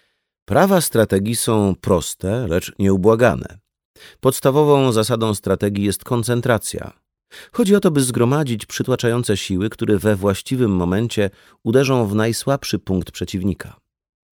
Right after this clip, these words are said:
Aby taka koncentracja sił była możliwa,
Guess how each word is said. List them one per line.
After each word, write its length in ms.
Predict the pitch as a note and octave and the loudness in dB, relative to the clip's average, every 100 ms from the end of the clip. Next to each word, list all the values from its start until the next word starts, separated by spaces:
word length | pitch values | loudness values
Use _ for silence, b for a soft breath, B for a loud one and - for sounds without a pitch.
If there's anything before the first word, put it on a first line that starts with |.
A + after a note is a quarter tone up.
| B B B B | B B B B
Aby 480 | G2+ G#2 G#2 G#2 G2 | 2 6 6 8 4
taka 260 | - D#3+ B2+ | 0 -2 -2
koncentracja 760 | A2+ G2 F#2+ E2+ G2 A2+ F2+ E2 | 0 0 0 -2 -2 -2 -2 -4
sił 340 | - G#2+ G2 | -2 -2 0
była 260 | F2 E2+ D#2+ | 0 0 0
możliwa, 800 | F2+ E2+ F2 G2 D2 D2 F2 | 0 -2 -2 -2 -2 -4 -6